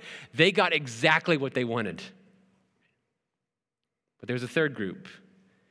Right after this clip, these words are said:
And this was a group that refused to even consider that they would ever even have a need. And that was the religious leaders.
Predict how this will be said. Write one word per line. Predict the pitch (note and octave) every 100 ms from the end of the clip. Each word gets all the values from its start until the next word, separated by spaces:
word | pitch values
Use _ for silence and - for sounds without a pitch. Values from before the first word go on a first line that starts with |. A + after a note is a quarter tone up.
| _ _ _
And | A#2+
this | C#3+
was | E3+
a |
group | D#3 D3+ -
that | B2+ G2+ - -
refused | A#2 - D#3+ E3 E3+ -
to | - C#3+
even | C#3 B2+
consider | - A#2+ - - E3+ A#2
that | G#2+ G2+
they | A2+
would | A2+
ever | B2 C3
even | B2 A#2
have | G#2+ A#2 G2+
a |
need. | E2+ D#2 E2+ - _ _ _ _ _ _ _ _ _ _ _ _ _ -
And | G#2+
that | B2
was | B2
the | B2+
religious | A#2 A2 G2
leaders. | G#2+ F2+ - - -